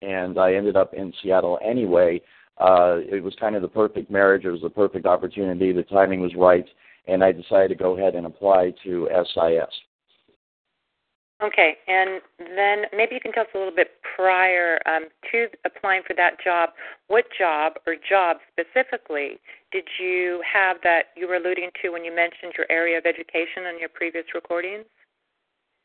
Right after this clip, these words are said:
Speaker 1: Absolutely, yes. I, uh, my education, uh, educational background is in anthropology and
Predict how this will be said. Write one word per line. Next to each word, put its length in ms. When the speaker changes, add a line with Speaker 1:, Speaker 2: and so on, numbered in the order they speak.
Speaker 1:
Absolutely, 560
yes. 300
I, 240
uh, 180
my 180
education, 800
uh, 360
educational 520
background 640
is 240
in 300
anthropology 880
and 120